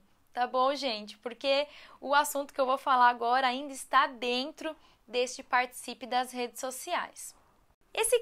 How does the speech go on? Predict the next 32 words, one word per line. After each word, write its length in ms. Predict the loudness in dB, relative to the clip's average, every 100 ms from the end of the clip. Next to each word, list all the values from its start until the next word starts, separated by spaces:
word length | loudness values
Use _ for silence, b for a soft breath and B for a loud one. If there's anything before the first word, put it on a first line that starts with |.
| 2
quatro 440 | 4 4 2 -6
ponto 440 | -2 -2 -2 -6 -8
um 180 | -6
aí 220 | -4 -4 -8
seria 600 | -4 -2 -2 -2 -4 -6
faça 580 | -12 -2 -2 -2 -4 -6
postagens 920 | -6 -8 -4 2 2 2 -2 -8 -10
regulares. 1500 | -12 -6 -6 -6 -10 -10 -2 2 2 0 -4 -14 -18 -18 -20 _ _ _ _ _
O 100 | -16
que 220 | -4 2 2
significa 640 | 2 -2 -4 -8 -6 -4
fazer 280 | -2 -2 -2
postagens 680 | -4 -2 0 0 -2 -8 -8
regulares? 800 | -8 -6 0 0 0 -8 -16 -16 _
Tentem 340 | -6 -4 -8 -4
postar 400 | -4 2 2 2
uma 160 | 2 2
vez 200 | 0 -6
por 220 | -6 -8
dia. 580 | -8 -10 -8 -6 -4 -6
Se 140 | -6
você 340 | -6 -4 -4
não 200 | -4 -4
tiver 260 | -8 -2 -2
peças 640 | 0 4 6 4 2 -6
prontas 640 | -10 -2 2 4 2 -4 -4
pra 120 | -6
postar 380 | -4 -6 -4 -4
uma 140 | -6
vez 180 | -8 -10
por 200 | -12 -14
dia, 500 | -10 -8 -6 -6